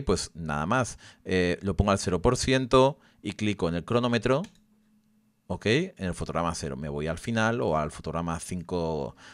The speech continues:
a los cinco segundos y pongo cien por cien. Pues del segundo cero al segundo cinco me crea la línea. Ok,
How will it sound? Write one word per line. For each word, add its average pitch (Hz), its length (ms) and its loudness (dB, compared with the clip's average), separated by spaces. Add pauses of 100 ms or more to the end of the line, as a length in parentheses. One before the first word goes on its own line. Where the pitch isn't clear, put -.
(140)
a 87 100 -2
los 82 140 2
cinco 101 280 2
segundos 131 760 4 (380)
y 123 120 2
pongo 113 500 2 (460)
cien 101 300 -2
por 82 160 -2
cien. 60 320 -10 (560)
Pues 98 420 2 (120)
del 90 400 0
segundo 110 480 0
cero 95 460 0 (840)
al 78 160 -6
segundo 80 400 -6
cinco 110 560 -2 (880)
me 98 220 -2
crea 90 480 0 (500)
la 85 200 -4
línea. 64 340 -10 (3250)
Ok, 82 220 -10